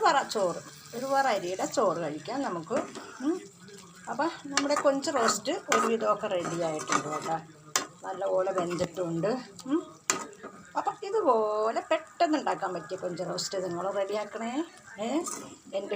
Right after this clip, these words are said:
വീഡിയോ കണ്ട് ഇഷ്ടമായെങ്കിൽ എല്ലാവരും, എല്ലാവരും, എൻ്റെ മുത്തുമണികളെല്ലാവരും എന്നെ ഒന്ന് സബ്സ്ക്രൈബ് ചെയ്ത്, പുതിയതായിട്ട് കാണുന്നവരുണ്ടെങ്കിൽ ഒന്ന് സബ്സ്ക്രൈബ് ചെയ്ത്, ഒന്ന് കമന്റ് ഇട്ട്, ഒരു ബെല്ലൈക്കൺ ഉണ്ട് അവിടെ,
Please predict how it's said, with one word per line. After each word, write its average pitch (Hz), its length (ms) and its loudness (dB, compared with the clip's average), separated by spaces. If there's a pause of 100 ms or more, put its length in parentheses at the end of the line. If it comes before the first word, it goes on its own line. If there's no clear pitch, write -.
വീഡിയോ 208 400 4
കണ്ട് 220 240 0
ഇഷ്ടമായെങ്കിൽ 196 840 0 (720)
എല്ലാവരും, 220 920 4
എല്ലാവരും, 226 540 2
എൻ്റെ 180 200 -6
മുത്തുമണികളെല്ലാവരും 190 1300 -4
എന്നെ 165 200 -2 (120)
ഒന്ന് 202 320 -4 (880)
സബ്സ്ക്രൈബ് 175 640 2
ചെയ്ത്, 196 260 2 (280)
പുതിയതായിട്ട് 285 640 2
കാണുന്നവരുണ്ടെങ്കിൽ 185 840 0 (200)
ഒന്ന് 254 180 0 (100)
സബ്സ്ക്രൈബ് - 580 6
ചെയ്ത്, 196 240 -2 (180)
ഒന്ന് 190 240 -4 (580)
കമന്റ് 185 340 0
ഇട്ട്, 277 220 -2 (160)
ഒരു 208 180 4
ബെല്ലൈക്കൺ 170 520 0
ഉണ്ട് 165 180 -2
അവിടെ, 165 160 -4